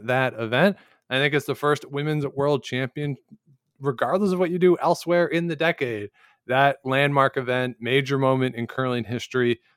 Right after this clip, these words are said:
Gotta give her the credit for that. Gotta put her on the list, even if that's the only thing she did in the decade. But as you mentioned, that major year of seventy-nine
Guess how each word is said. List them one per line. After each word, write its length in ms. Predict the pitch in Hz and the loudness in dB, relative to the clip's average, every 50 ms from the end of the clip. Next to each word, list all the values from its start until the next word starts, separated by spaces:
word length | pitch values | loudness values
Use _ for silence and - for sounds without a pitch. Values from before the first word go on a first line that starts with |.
| _ _ _ | _ _ _
Gotta 220 | - 127 123 135 139 | 2 4 4 4 4
give 200 | 127 135 123 - | 4 2 0 0
her 100 | 123 120 | -2 -4
the 80 | 120 | -4
credit 320 | 113 - - 120 113 110 - | -4 -2 0 0 0 -2 -4
for 220 | - 120 113 113 | -4 -4 -4 -2
that. 340 | 110 113 107 107 113 113 - | -2 -2 -4 -4 -6 -8 -6
Gotta 240 | - 117 120 127 120 | -2 -2 0 0 -2
put 220 | - - 127 117 | -4 -4 -6 -4
her 180 | 107 117 117 110 | -4 -2 -2 -2
on 140 | 107 104 104 | -2 -4 -8
the 80 | 101 | -10
list, 480 | 98 98 98 98 101 98 - - - _ _ _ _ _ _ _ _ _ _ _ _ _ _ _ | -10 -8 -8 -10 -10 -12 -16 -18 -20 _ _ _ _ _ _ _ _ _ _ _ _ _ _ _
even 320 | - 139 147 143 151 143 143 | 0 2 2 4 4 2 2
if 160 | 135 - - | 0 0 4
that's 280 | 143 135 131 127 - | 4 4 4 4 0
the 200 | - 143 139 135 | -4 -2 -2 -2
only 400 | - 135 151 147 143 143 143 139 | 0 0 0 0 0 0 -2 -2
thing 280 | 120 - 143 135 131 131 | -2 -2 -2 -2 -2 -2
she 220 | 123 - 131 127 | -4 -4 -4 0
did 280 | 123 135 131 117 107 101 _ _ _ _ _ _ _ - | 0 0 0 0 -2 -4 _ _ _ _ _ _ _ -6
in 160 | - 123 123 120 | -2 -2 0 0
the 80 | 117 | 2
decade. 500 | 107 131 131 139 - - 107 104 104 104 | 2 4 2 2 2 0 -4 -4 -4 -6
But 120 | 104 113 110 | -4 -4 -2
as 180 | 113 107 104 | -2 -2 -4
you 80 | 110 113 | -4 -6
mentioned, 340 | 113 113 104 - 113 107 110 | -6 -6 -6 -6 -8 -6 -6
that 160 | 104 104 101 _ _ _ | -6 -8 -10 _ _ _
major 360 | - 110 110 104 104 101 113 113 | -12 -10 -8 -8 -6 -4 -2 0
year 180 | 113 120 110 | 2 2 0
of 100 | 95 - | 0 -2
seventy-nine 540 | - 117 107 104 107 101 104 107 110 104 98 | -2 -4 -4 -2 -4 -8 -6 -6 -8 -8 -8